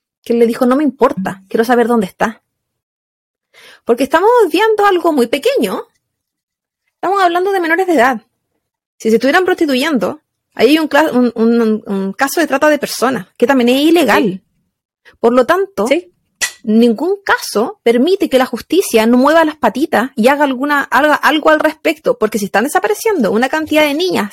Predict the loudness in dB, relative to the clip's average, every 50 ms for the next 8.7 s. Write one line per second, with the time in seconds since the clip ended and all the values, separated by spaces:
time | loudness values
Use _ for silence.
0 | -8 -2 0 2 2 2 0 -2 -2 -2 -4 -4 -4 -6 -4 -4 -2 -2 -2 -2
1 | -2 -2 -2 -2 0 0 0 2 2 0 0 0 0 0 2 2 2 2 2 0
2 | -2 -4 -4 -4 -8 -14 -18 -18 -6 -2 0 2 2 2 2 0 -2 -4 -6 -6
3 | _ -2 -2 -2 -2 -4 -12 -18 -4 -4 -2 0 0 0 0 -2 -2 -2 -4 -4
4 | -2 -2 0 0 0 0 0 -2 -2 -2 -2 -2 -2 -4 -4 -2 -2 0 0 -2
5 | -2 -2 -2 0 0 0 2 2 2 2 0 -2 -6 -6 -10 _ _ -20 -20 -20
6 | _ -2 -2 0 2 2 2 2 0 0 0 0 0 0 0 -2 -2 -4 -2 0
7 | 0 2 2 0 -2 -8 _ _ 0 0 0 0 -2 -2 -4 -4 -10 -14 _ 0
8 | 2 2 2 0 -6 -6 _ -8 -8 -6 -8 -14 -16 -18